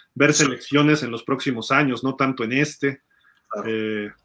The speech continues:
Speaker 1: deja, estoy, estoy aquí revisando exactamente todo lo que tiene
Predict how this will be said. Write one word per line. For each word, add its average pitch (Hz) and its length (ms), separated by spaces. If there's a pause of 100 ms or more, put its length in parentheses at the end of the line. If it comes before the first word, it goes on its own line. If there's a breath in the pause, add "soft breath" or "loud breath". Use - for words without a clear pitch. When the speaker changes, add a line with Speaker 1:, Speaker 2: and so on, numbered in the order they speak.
(540)
Speaker 1:
deja, 139 300
estoy, 143 200
estoy 147 220
aquí 147 120
revisando 135 400
exactamente 131 560
todo 131 160
lo 123 120
que 107 100
tiene 120 560